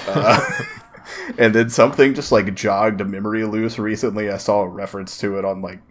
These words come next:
Twitter or Reddit or some shit. I was like, "I gotta watch this movie and see if it holds up."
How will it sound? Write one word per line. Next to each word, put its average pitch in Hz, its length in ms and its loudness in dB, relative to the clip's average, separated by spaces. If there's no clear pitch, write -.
Twitter 101 420 -2
or 95 60 -6
Reddit 95 360 -6
or 101 120 -6
some 104 200 -4
shit. 107 220 0
I 98 60 -2
was 95 100 -8
like, 95 200 -8
"I 101 540 0
gotta 110 160 2
watch 117 240 2
this 127 160 -6
movie 151 320 -2
and 135 220 -4
see 143 240 -2
if 147 160 0
it 143 160 2
holds 139 320 -2
up." 143 320 0